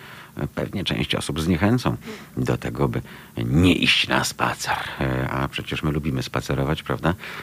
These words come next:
Świeże powietrze to jest coś, co może nam dobrze zrobić, co może się przysłużyć,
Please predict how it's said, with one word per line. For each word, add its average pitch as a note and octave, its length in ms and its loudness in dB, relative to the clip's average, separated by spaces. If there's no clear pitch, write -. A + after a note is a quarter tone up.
Świeże C#2 400 2
powietrze C#2 520 2
to A#1 120 -2
jest - 200 -6
coś, - 180 -4
co C2 160 -6
może B1 220 -2
nam B1 180 0
dobrze A#1+ 520 2
zrobić, F2+ 480 4
co C2+ 100 0
może A#1+ 260 -2
się - 120 -2
przysłużyć, - 1000 -2